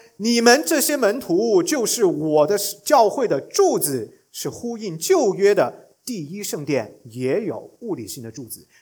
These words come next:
可是改变在哪里？不再是用石头垒起来的物理性的柱子，而是说是人。所以呢，圣殿的概念转向了教会，从物理性的建筑转向到了人的身上。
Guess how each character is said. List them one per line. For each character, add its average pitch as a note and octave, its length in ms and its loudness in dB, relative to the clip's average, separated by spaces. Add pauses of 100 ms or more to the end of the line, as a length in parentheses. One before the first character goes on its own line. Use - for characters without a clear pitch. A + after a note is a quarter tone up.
可 - 100 -12
是 C#4+ 120 -6
改 A#2+ 340 -2
变 A3 220 -8
在 D#3+ 100 -6
哪 A2+ 160 -12
里？ A2 100 -14 (380)
不 G#3 100 -8
再 C4 140 2
是 B3 140 -10
用 A3 180 -4
石 - 340 -6
头 G3+ 200 -2
垒 E3 180 2
起 C4 140 -4
来 C#3+ 160 0
的 - 320 -6
物 F4+ 200 4
理 D3+ 140 -2
性 F3 140 -10
的 C#3 80 -8
柱 D#3 180 -6
子， - 160 -14 (140)
而 C#3 100 -8
是 D3 140 -8
说 - 120 -8
是 - 240 -10 (140)
人。 A2 560 -12 (320)
所 - 180 -4
以 F3+ 100 0
呢， C3+ 180 -6 (160)
圣 C4+ 340 -6
殿 F#3 160 -2
的 B2 80 -10
概 D3 160 -4
念 C3 380 -10
转 C#3 280 0
向 F#3 200 -4
了 C3+ 80 -6
教 B3+ 260 0
会， C#4 240 -2 (240)
从 G3+ 400 -4
物 E4+ 320 2
理 C#3+ 160 -6
性 E3 140 -10
的 C3+ 80 -6
建 F3 200 -8
筑 C3 280 -14
转 A2+ 340 -4
向 C#3 340 -6
到 D3 220 -2
了 G#2 220 -14 (120)
人 A2 360 -14
的 C#3+ 100 -8
身 A#2 180 -14
上。 G#2+ 220 -16